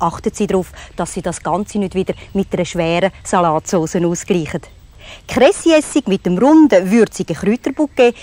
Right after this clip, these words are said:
ist mild und bekömmlich. Für italienische Sauce, für Vinaigrette oder für besonders aromatische Salate gibt's von Picanta den richtigen Essig. Die Salatcreme vom Eschbach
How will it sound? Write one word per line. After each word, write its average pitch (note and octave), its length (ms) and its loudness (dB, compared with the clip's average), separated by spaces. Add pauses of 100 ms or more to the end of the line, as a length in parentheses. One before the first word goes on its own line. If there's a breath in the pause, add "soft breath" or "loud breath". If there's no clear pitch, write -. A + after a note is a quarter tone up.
(180 loud breath)
ist F3+ 180 -8
mild C#4+ 340 2
und G3 280 -2
bekömmlich. E3+ 520 0 (480 soft breath)
Für G#3+ 380 2
italienische F#3+ 680 -2
Sauce, B3+ 360 2 (140)
für D#3+ 300 -6 (100)
Vinaigrette G#3 600 2
oder E3 120 -4
für D3+ 160 -8
besonders F#3+ 460 -2
aromatische F3 760 0
Salate C4 460 2
gibt's G#3 180 -6
von E3 160 -4
Picanta G3+ 600 -2
den F3 160 -2
richtigen F3+ 400 -6
Essig. E3 340 -4
Die - 640 -20
Salatcreme D#4 720 4
vom D#3+ 240 -2
Eschbach - 640 0